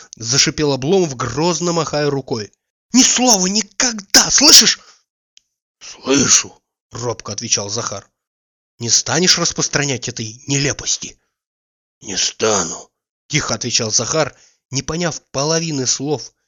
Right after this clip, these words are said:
и зная только, что они жалкие. «Смотри же, чуть услышишь, заговорят об этом, спросят, скажи, это вздор,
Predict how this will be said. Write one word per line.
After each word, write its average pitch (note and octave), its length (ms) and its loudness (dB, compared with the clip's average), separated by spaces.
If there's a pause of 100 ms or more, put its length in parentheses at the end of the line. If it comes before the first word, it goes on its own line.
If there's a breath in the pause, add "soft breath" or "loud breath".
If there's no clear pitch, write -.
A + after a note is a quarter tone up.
(140)
и B2 80 -10
зная C#3 340 0
только, A#2+ 380 -8
что - 220 -8
они A#2+ 420 -8
жалкие. A#2 720 -6 (1000)
«Смотри - 580 -4
же, C3+ 260 0 (400)
чуть C#3+ 200 -6
услышишь, - 640 2 (260)
заговорят C3+ 480 0
об B2 80 -4
этом, A2+ 220 -4 (200 soft breath)
спросят, - 760 -2 (100)
скажи, B2 440 -2
это C3 240 -4
вздор, - 720 2